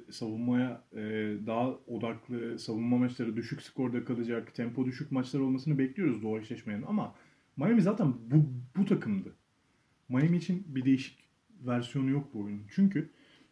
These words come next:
sezon başından beri şöyle garip özellikleri var. Yüz yedi nokta yedi de defansif ratingleri var. Aynı şekilde yüz yedi nokta yedi ofansif ratingleri var. Yani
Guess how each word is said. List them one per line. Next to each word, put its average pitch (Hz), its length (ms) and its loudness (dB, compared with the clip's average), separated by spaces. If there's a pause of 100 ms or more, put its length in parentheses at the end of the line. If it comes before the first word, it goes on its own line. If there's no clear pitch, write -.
(120)
sezon 160 380 2
başından 156 340 2
beri 143 120 2
şöyle 202 320 2 (140)
garip 175 280 4
özellikleri 180 520 0
var. 101 120 -4 (280)
Yüz 143 220 2
yedi 180 160 6
nokta 202 260 4
yedi 190 220 2
de 165 240 0
defansif 160 480 -2
ratingleri 123 460 2
var. 180 180 -4 (720)
Aynı 220 220 6
şekilde 170 280 4
yüz 196 200 10
yedi 214 160 8
nokta 208 260 6
yedi 214 120 4
ofansif 214 460 4
ratingleri 156 440 2
var. 110 120 -2
Yani 123 200 0